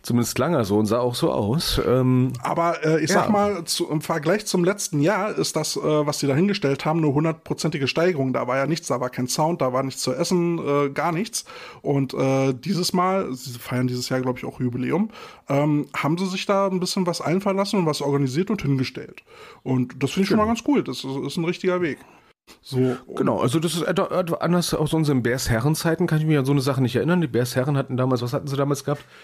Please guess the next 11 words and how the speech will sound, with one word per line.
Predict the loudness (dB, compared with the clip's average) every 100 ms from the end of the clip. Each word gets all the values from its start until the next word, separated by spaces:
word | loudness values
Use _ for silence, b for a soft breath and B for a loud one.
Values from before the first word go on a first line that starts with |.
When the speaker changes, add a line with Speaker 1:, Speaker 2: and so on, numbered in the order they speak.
| B B B -6
Speaker 1:
Ein | -2 0 0 0
Imbiss | 2 4 2 0
am | -2 -2
Platz. | -2 -4 -6
Ach | -2
nee, | 0
der | 2 2
war | 2
da. | 0 -4 _
Der, |
der | -6